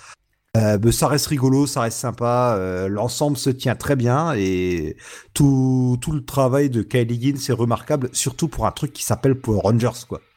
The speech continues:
Qui aurait cru ça ? Qui aurait cru qu'on prendrait autant de plaisir à lire, euh, un comics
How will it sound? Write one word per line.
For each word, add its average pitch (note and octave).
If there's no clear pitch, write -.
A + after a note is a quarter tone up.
Qui E3
aurait B2
cru B2+
ça ? -
Qui D3+
aurait C#3
cru E3+
qu'on C3+
prendrait A#2
autant C#3+
de B2+
plaisir A#2+
à G2
lire, B2
euh, G2+
un G#2
comics B2